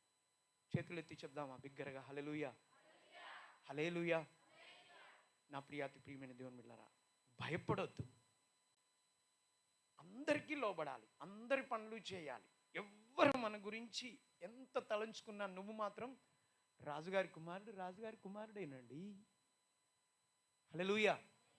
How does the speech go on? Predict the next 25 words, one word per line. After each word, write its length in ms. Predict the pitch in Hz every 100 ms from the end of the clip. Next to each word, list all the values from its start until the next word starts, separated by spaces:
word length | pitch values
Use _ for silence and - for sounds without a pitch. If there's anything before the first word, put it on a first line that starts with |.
| _ _ - - -
ఈ 140 | 170 208
కుమార్తెను 640 | - 185 214 214 - 220
ఏడిపించాలంటే 1300 | 190 185 202 208 202 214 208 202 202 226 240 254 -
ఒక్క 400 | 185 _ - 240
ప్రార్థనలో 880 | - - 185 208 214 208 233 226 214
తప్ప, 320 | 202 202 -
యేసయ్య 560 | 208 196 185 208 208 202
పాదాల 560 | - 170 190 208 202
దగ్గర 440 | 180 185 190 180 180
తప్ప 240 | 170 185
బాధపడడండి. 1080 | 175 175 180 190 170 175 185 156 123 147 170 _ _ _ _ 170
ఈమె, 260 | 214 226
ఆమె 300 | 220 214 214
ఒక 200 | 208 202
మాట 320 | 190 190 226
అన్నదని, 480 | 226 214 233 233 220
ఓ 420 | 214 208 214 233
మా 140 | 226 220
అమ్మ 260 | 220 240
అన్నదని 440 | 233 226 240 240 233
ఓ 560 | 202 208 220 233 240
ఏడిస్తే 520 | 247 226 214 190 - 196
టైమ్ 640 | - _ - 185 294 277
వేస్ట్ 300 | 196 - 156
అండి. 400 | 135 131 170